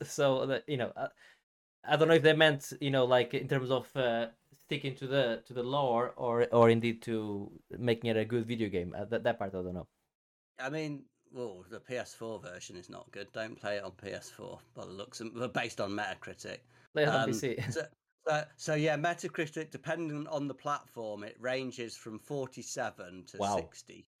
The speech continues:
Speaker 2: Um,
Speaker 1: That's low.
Speaker 2: so play it on P C, basically, just based on Metacritic scores, uh,
Speaker 1: Yeah.
Speaker 2: which is obviously what we would be doing anyway. But
Speaker 1: Yeah.
Speaker 2: yeah, the P S four version, terrible by the, by the sounds of it. So yeah, it,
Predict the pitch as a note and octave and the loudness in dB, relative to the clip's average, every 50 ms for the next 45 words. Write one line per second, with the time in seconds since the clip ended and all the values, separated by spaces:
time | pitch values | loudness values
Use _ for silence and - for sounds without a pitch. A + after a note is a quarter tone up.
0 | _ _ _ _ _ _ _ _ _ _ _ _ - G2 F#2+ F#2 F#2+ F#2+ F#2 F#2+ | _ _ _ _ _ _ _ _ _ _ _ _ -8 -8 -6 -6 -8 -10 -10 -12
1 | G2 G2 G2+ - A3+ A3+ - - F2+ F#2+ B2 C3+ G#2 F#2 - G#2+ G2 - - B2 | -14 -16 -14 -14 -14 -16 -12 -6 -2 0 0 0 -2 -4 -6 -8 -8 -6 -4 -2
2 | B2 C3 C3+ A#2+ A#2 G#2+ - A#2 A#2 G#2+ - - A2 F#2+ F#2 - - - F2+ F#2 | -2 -2 -2 -2 -4 -6 -6 -8 -8 -8 -10 -10 -10 -12 -12 -14 -14 -14 -14 -14
3 | F#2+ - - G#2+ - G2 G#2+ G#2 - A2+ A2 - - - A#2 G#2 G2 - - G#2 | -14 -16 -18 -16 -14 -14 -14 -12 -12 -12 -14 -12 -10 -8 -8 -8 -8 -8 -10 -10
4 | G2 G#2 G2+ G2+ G2 - - - A2 G#2+ - - - - G2 G2 A2 A2 G#2+ - | -8 -8 -8 -10 -10 -12 -10 -12 -12 -10 -12 -14 -12 -10 -8 -6 -6 -8 -10 -12
5 | _ - D3 D3+ C#3+ - B2 A2+ G#2 F#2+ - - - A2+ G#2 - - - D3 - | _ -20 -20 -20 -8 -4 -4 -4 -4 -4 -8 -12 -12 -12 -12 -14 -14 -14 -12 -12
6 | - G2+ G2 F#2+ F#2 F#2 - F#2 F2+ F#2+ F#2 F2 F2 F2 E2+ F2+ F2+ F2+ F2 F2 | -12 -12 -12 -12 -12 -14 -14 -12 -12 -12 -10 -10 -10 -12 -12 -12 -12 -14 -14 -14
7 | F2 E2+ F#2 F#2 - _ _ - _ _ - A#2 F#2 F2 E2+ E2+ - - G#2 G2+ | -14 -12 -14 -14 -14 _ _ -20 _ _ -2 -2 -2 -2 -6 -10 -12 -10 -10 -10
8 | F2+ - - _ F#2+ F#2 F2 F2 F2 F2+ F2+ - G2+ F#2+ F2 - F2+ E2+ E2+ F2+ | -10 -12 -16 _ -14 -14 -12 -12 -14 -16 -16 -16 -18 -18 -16 -14 -12 -12 -12 -12
9 | F2 F2+ F2+ F#2 - F#2 F2 F2+ F#2 F#2 - _ _ _ F#2 F2 F2+ F#2 F2+ - | -16 -18 -20 -18 -18 -18 -18 -16 -18 -20 -20 _ _ _ -16 -14 -14 -16 -18 -20
10 | - - - F#2+ F#2 F2+ F#2+ G2+ G2+ - - - G#2+ G#2+ G#2 G2 F#2 F#2 G2+ A2 | -20 -20 -18 -16 -16 -16 -16 -18 -18 -16 -10 -8 -8 -6 -6 -8 -8 -10 -10 -12
11 | - A#2 - | -16 -18 -18